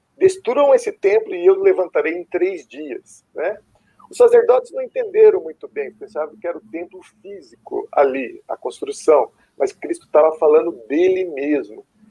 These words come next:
de que em três, de que ele fica-, ele seria morto, ele seria crucificado, ele passaria três dias, é, ausentes, né?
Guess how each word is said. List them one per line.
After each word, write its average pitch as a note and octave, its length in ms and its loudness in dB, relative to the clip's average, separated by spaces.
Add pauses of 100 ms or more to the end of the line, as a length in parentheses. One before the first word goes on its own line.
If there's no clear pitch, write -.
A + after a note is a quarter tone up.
(180)
de D#3 140 -4
que D#3+ 160 -12
em D3 180 -8
três, F3+ 440 4 (120)
de C3 160 -16
que - 140 -10
ele D#3+ 160 -4
fica-, - 280 -4
ele D3+ 280 -4
seria B2+ 400 -2
morto, D#3+ 640 -2 (520)
ele D3 200 -2
seria - 360 0
crucificado, D3+ 1200 0 (180)
ele C3 180 -16
passaria C3+ 460 -6 (160)
três F3+ 360 0
dias, C#3+ 680 -4 (360)
é, C3 640 -2 (920)
ausentes, D3 680 0
né? F#3+ 200 -2